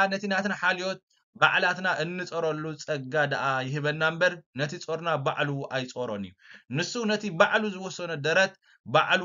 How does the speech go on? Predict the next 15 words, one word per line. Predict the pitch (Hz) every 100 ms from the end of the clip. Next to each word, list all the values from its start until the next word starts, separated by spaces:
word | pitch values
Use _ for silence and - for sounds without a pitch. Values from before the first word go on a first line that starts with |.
| 180
ኣየፍርሶን | 151 151 139 135 131 127
እዩ። | 113
ነቲ | 143 170
ባዕላትና | 180 214 208 202 180
ኣልዒልና | 180 - 185 185
ዝጾርናዮ | 160 151 165 160 151 143
ዘይናትና | 208 214 156 151
ሓልዮት | 131 135 143 143
ግና | 139 170 185 - _ _ _
ናቱ | 123 165 220 202
ስለ | 165 151
ዝኾነ | 143 147 156
ክቕበለና | 143 147 139 139 135 131
ፍቓዱ | 131 - 113
እዩ። | 110